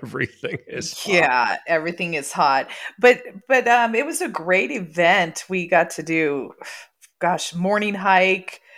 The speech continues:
Speaker 2: Um, there was the go-kart
Speaker 1: You did. Wait, wait, wait.
Speaker 2: races.
Speaker 1: Was there a morning hike?
Speaker 2: Yes. Did you miss it?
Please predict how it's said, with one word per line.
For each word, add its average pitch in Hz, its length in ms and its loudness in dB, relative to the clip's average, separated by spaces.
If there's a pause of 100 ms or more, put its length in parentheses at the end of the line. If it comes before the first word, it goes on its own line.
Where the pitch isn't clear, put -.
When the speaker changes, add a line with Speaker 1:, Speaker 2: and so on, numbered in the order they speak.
(220)
Speaker 2:
Um, 139 500 -2
there 170 100 4
was 156 260 0
the 123 360 0
go-kart 190 380 4
Speaker 1:
You 175 60 6
did. - 100 0
Wait, 180 160 2 (140)
wait, 170 140 2
wait. 147 120 4
Speaker 2:
races. 131 200 6
Speaker 1:
Was 113 180 0
there 165 120 8
a 196 60 0
morning 175 340 6
hike? 143 440 0 (560)
Speaker 2:
Yes. 339 320 4
Did 220 180 2
you 214 100 2
miss 208 300 4
it? 403 220 -2